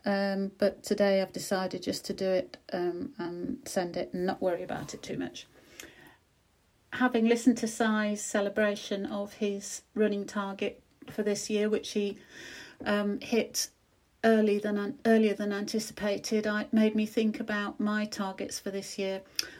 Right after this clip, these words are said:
I set myself a running target of four hundred miles at the beginning of the year, which I had to reduce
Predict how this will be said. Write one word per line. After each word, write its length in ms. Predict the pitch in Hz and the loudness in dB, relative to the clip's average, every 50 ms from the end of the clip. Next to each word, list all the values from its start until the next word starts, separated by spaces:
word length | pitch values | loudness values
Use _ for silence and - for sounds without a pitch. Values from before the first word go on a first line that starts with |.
| - _ | -10 _
I 80 | - 226 | -2 -2
set 220 | 220 - 285 277 | 4 4 4 6
myself 340 | 277 240 226 254 240 226 226 | 6 4 6 6 4 4 4
a 40 | 233 220 | 2 2
running 320 | 214 233 226 226 226 220 | 2 4 4 4 4 2
target 400 | 220 - 214 202 202 - 208 - | 2 0 -2 -2 0 -2 -2 -4
of 80 | 202 - | -4 -6
four 240 | - - 226 214 | -2 0 0 2
hundred 360 | 196 208 208 202 - 208 202 196 - _ - - _ _ | 2 0 -2 -2 -2 -4 -6 -6 -8 _ -20 -20 _ _
miles 560 | 208 202 196 196 196 190 196 202 - - - _ _ | -2 0 0 -2 -4 -4 -6 -6 -8 -10 -14 _ _
at 140 | - - - | -6 -4 -4
the 80 | - - | -4 -4
beginning 340 | 208 196 196 196 196 196 | -2 -2 -2 -2 -2 -4
of 80 | 190 190 | -6 -6
the 80 | 190 190 | -6 -4
year, 300 | 185 185 185 190 190 - - _ - - - - - - - | -4 -2 -4 -4 -4 -8 -12 _ -16 -16 -16 -16 -18 -10 4
which 200 | - 240 233 - | 4 4 8 8
I 60 | 247 | 8
had 220 | 226 220 262 262 254 | 10 10 10 10 10
to 100 | - - | 6 2
reduce 680 | 208 208 202 - - 208 202 208 214 - - - - | 2 2 0 2 4 4 4 4 4 0 -2 -4 -6